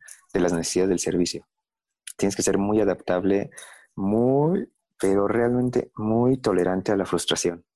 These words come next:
Porque viene desde que no tienes la computadora que quieres, no ti-, no tienes el escritorio que quieres, no tienes el horario que quieres o que necesitas, y tu tiempo es de la compañía.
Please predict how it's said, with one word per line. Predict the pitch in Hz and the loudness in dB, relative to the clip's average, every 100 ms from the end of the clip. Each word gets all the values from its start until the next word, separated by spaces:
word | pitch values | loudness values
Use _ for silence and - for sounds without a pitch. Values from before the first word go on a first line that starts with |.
| _ _ _ _ _ _ _ | _ _ _ _ _ _ _
Porque | - 92 | -4 -2
viene | 92 104 107 | 0 2 2
desde | 95 87 | 0 0
que | - | -2
no | 90 107 - | -2 -4 -2
tienes | 110 101 104 107 104 | 0 2 2 2 0
la | 87 | -2
computadora | - 85 - - 92 95 95 | -2 -6 -4 -2 0 0 -2
que | - | -12
quieres, | - 95 101 - - - | -4 -2 -2 -4 -16 -16
no | 95 _ | -16 _
ti-, | 147 127 | -2 -2
no | 95 | -4
tienes | - 98 98 | -2 0 0
el | 87 | -2
escritorio | - 82 90 87 | -4 -2 -2 0
que | - | -2
quieres, | - 87 127 - - - - - - | -2 -2 -4 -10 -20 -20 -20 -14 -6
no | 92 | -4
tienes | - 110 113 | 0 0 0
el | 95 | 0
horario | 92 92 | 2 0
que | - | -4
quieres | - 90 107 143 - - - | -2 0 2 -2 -6 -14 -6
o | - | -4
que | 87 | -2
necesitas, | 87 85 - - - 113 139 - - - _ - | -2 -2 -2 -2 -2 -4 -6 -16 -20 -20 _ -4
y | - | -2
tu | - 92 | 0 0
tiempo | 104 104 - 127 | 0 0 0 0
es | - 92 | 2 0
de | |
la | 90 | 0
compañía. | - 80 78 95 104 95 | -2 -6 -4 -4 -6 -12